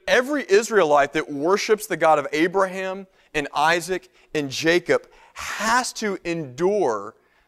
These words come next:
the conflict of this particular trial. Everyone does. They have to endure the irreconcilable conflict between what is living comfortably in Babylon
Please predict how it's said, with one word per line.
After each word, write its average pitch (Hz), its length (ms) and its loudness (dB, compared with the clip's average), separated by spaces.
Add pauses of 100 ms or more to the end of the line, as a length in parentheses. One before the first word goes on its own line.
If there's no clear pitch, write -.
the 165 80 -2
conflict - 1040 -6 (500)
of 143 200 0
this 160 160 0
particular 139 420 -6
trial. 131 420 -8 (920)
Everyone 233 480 2
does. - 480 -12
They 226 80 0
have 285 160 2
to 269 100 -2
endure 208 680 2 (520)
the 196 240 -4
irreconcilable 233 960 2
conflict 175 1000 -2 (500)
between 208 680 -2
what 196 180 2
is 165 140 -2
living 180 340 0
comfortably 220 840 0
in 170 140 -4
Babylon 147 720 2